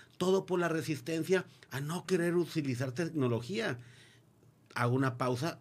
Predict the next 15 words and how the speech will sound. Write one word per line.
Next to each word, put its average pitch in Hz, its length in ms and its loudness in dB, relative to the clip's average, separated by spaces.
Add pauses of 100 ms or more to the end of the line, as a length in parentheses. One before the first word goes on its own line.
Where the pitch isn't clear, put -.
(220)
toco 113 240 -2
otro 131 160 -2
tema 131 320 0
para 117 240 2
darte 113 300 0
la 120 160 0
palabra. 127 460 -2 (500)
Sabes 123 340 0
que 139 100 -2
igual 117 260 0
que 131 140 -2
tú, 143 280 0
andamos 113 360 0
en 120 140 2
empresas, 117 520 -2